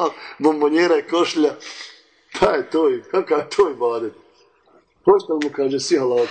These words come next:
hoćemo, kaže. Ajmo, kaže, sad kod njega, pojasmo ono što je ostalo od njegove ostavštine u kući. Za jednu sedminu pojedemo prvi dio penzije, za drugu četrdeset, ostalo i,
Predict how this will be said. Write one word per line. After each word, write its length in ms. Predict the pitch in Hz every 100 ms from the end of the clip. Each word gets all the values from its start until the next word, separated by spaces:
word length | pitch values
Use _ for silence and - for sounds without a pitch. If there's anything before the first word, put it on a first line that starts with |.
| -
hoćemo, 400 | 175 - 113 101
kaže. 160 | - 98 113 135 127 117 120 123 123
Ajmo, 240 | 185 180 139
kaže, 140 | 143
sad 240 | 135 156 -
kod 180 | 156
njega, 220 | 151 131 120 - - -
pojasmo 360 | 170 147 139
ono 160 | 131 123
što 160 | -
je 60 | 139
ostalo 260 | 139 143 127
od 60 |
njegove 260 | 131 131 120
ostavštine 560 | 113 127 120 - 113
u 40 | 104
kući. 320 | - - - _ _ _ _ _ _ _ - -
Za 100 | 113
jednu 200 | 139 160
sedminu 380 | - 156 165 156 -
pojedemo 440 | 147 175 160 143 -
prvi 260 | 175 165 156
dio 240 | 175 156
penzije, 380 | 151 165 156 156
za 140 | 143
drugu 200 | 147 156 147 -
četrdeset, 600 | 135 135 160 185 180 147 123 _ _
ostalo 760 | 185 175 180 170 160 139 -
i, 140 | 156